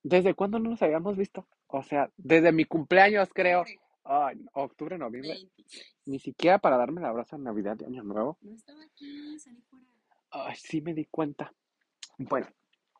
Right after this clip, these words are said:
Speaker 1: entonces, Betty, te invité aquí para hablar de unas cosas que están pasando en el mundo el día de hoy y que impactan demasiado a nuestra
Speaker 2: Sociedad.
Speaker 1: sociedad.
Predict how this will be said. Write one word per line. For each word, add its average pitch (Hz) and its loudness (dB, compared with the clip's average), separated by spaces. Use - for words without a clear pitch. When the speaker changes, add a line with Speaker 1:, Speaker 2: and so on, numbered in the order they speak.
Speaker 1:
entonces, 156 2
Betty, 139 4
te 160 0
invité 156 4
aquí 180 2
para 180 8
hablar 135 2
de 143 -2
unas 143 -6
cosas 156 -10
que - -8
están 175 -8
pasando 196 -6
en 185 -6
el 151 -6
mundo 170 -6
el 165 -4
día 175 -6
de 175 -6
hoy 170 -4
y 135 -8
que - -4
impactan 147 4
demasiado 143 -2
a 143 0
nuestra 117 -4
Speaker 2:
Sociedad. - -20
Speaker 1:
sociedad. - -14